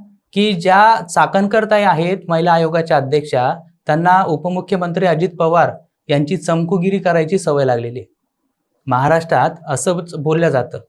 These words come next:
त्यांच्या बाबतीमध्ये, हे तुम्हाला माहीतच आहे. त्यामुळं चाकणकर ताईंनी मृत डॉक्टर मैलीची बाजू घ्यायला पाहिजे होती, मात्र तसं होताना काही दिसत नाही.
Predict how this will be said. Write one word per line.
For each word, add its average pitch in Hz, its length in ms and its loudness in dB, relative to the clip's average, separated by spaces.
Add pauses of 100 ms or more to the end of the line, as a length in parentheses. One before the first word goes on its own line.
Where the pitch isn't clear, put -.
(320)
त्यांच्या 135 280 0
बाबतीमध्ये, 123 560 -2 (560)
हे 135 60 -2
तुम्हाला 143 280 0
माहीतच 143 360 -2
आहे. - 300 -16 (320)
त्यामुळं 160 320 2
चाकणकर 165 560 0
ताईंनी 165 600 -2
मृत 156 280 0
डॉक्टर 160 300 0
मैलीची 160 400 -2
बाजू 143 340 0
घ्यायला 131 320 0
पाहिजे 165 260 0
होती, 175 360 -6 (100)
मात्र 147 380 -2
तसं 170 160 -4
होताना 160 360 -2
काही 165 140 -4
दिसत 143 380 -6
नाही. 92 120 -20